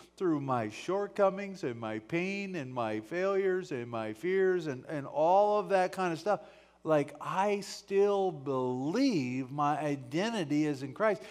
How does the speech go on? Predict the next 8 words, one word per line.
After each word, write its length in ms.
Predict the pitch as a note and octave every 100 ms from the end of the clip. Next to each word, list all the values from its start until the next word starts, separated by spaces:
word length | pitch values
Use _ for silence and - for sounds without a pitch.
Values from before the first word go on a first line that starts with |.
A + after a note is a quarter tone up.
| - -
and 160 | C#3
I'm 180 | D#3+ F3
becoming 1040 | D#3 D#3+ - - G#3 B3+ B3+ G#3 E3 C#3+
more 380 | D3+ F#3+ G3 G3
and 100 | F3
more 220 | E3 D#3
like 420 | D3 D#3+ B3+ B3+ -
Him. 320 | D3 C3+